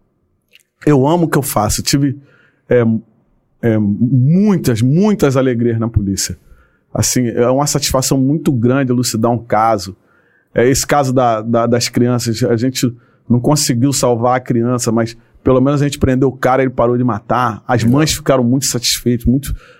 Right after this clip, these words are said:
Speaker 1: dentro da dor delas. A gente, "Pô, vocês conseguiram resolver o caso, vocês deram atenção, vocês se importaram."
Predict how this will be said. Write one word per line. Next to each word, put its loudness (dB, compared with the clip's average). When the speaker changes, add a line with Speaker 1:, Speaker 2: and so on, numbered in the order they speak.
Speaker 1:
dentro 2
da 2
dor 0
delas. 2
A -4
gente, -6
"Pô, 2
vocês -4
conseguiram 0
resolver -2
o -2
caso, 0
vocês -2
deram 2
atenção, -4
vocês 0
se -2
importaram." -2